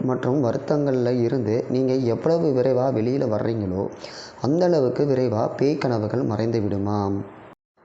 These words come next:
ஒருவேளை நீங்கள் சமீபத்தில் இழந்த உங்களுக்கு மிகவும் பிடித்த ஒருவருக்காக ஏங்குறீங்க அப்படின்னாலும் உங்களுக்கு பேய் கனவுகள் வரலாம். உங்கள் இழப்பை சமாளிக்கவும், அதிலிருந்து வெளிவருவதற்கான அவசியத்தை உணர்த்துவதற்காகவும்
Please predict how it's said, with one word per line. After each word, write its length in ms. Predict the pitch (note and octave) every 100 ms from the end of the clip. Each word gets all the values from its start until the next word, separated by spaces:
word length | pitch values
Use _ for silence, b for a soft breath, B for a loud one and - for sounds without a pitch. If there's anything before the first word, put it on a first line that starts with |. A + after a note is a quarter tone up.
| -
ஒருவேளை 680 | C#3+ E3 F#3+ F#3 C3 A#2+ - -
நீங்கள் 360 | D3+ E3+ C#3 E3+
சமீபத்தில் 720 | A#2+ C3 F3 E3 D#3 D3+ D#3
இழந்த 480 | B2+ C3+ A2+ B2+ -
உங்களுக்கு 440 | B2 D#3 E3 E3
மிகவும் 420 | C#3+ C3+ D#3+ D#3+ E3
பிடித்த 380 | C3+ C#3+ C#3+
ஒருவருக்காக 720 | C#3 B2 C3 C#3 C3+ A#2+ A2+ B2
ஏங்குறீங்க 600 | A#2 B2 C#3 C3 A#2+ A#2+ B2
அப்படின்னாலும் 720 | A2 A#2+ A#2 A2 G2 G2 - - -
உங்களுக்கு 460 | C#3+ E3 E3 D3 C#3
பேய் 300 | A#2+ C3 D#3
கனவுகள் 460 | A2 G2+ F#2+ A2+
வரலாம். 560 | A#2 G2 G2 F#2+ G2+ F#2 - - B B B B B -
உங்கள் 280 | E3+ F#3+
இழப்பை 420 | F3 E3 F#3 D3 E3
சமாளிக்கவும், 760 | B2 B2+ D3+ C#3+ C#3+ A2 G#2+ A#2 -
அதிலிருந்து 720 | A#2+ D#3 F3 D#3+ B2+ A#2 C#3+
வெளிவருவதற்கான 880 | A2+ C3+ E3 D#3 D3+ D3+ - C3 B2+
அவசியத்தை 720 | A2+ A#2+ C#3+ D3 C3 B2+ A#2 -
உணர்த்துவதற்காகவும் 1120 | A#2 C3+ D#3 C#3+ C3 A2+ - G#2+ G2+ G2+ G#2